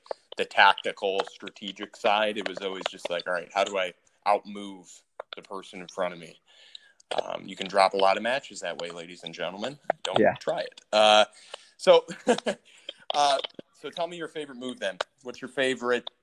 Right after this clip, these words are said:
Speaker 1: takedown? You know, whatever, whatever it is,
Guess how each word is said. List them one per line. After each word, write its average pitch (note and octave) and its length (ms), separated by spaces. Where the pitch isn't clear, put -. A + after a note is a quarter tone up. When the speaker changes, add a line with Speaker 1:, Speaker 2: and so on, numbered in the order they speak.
Speaker 1:
takedown? D3 640
You A#2 120
know, A2+ 120
whatever, C#3 380
whatever C#3 440
it C3+ 80
is, C3+ 520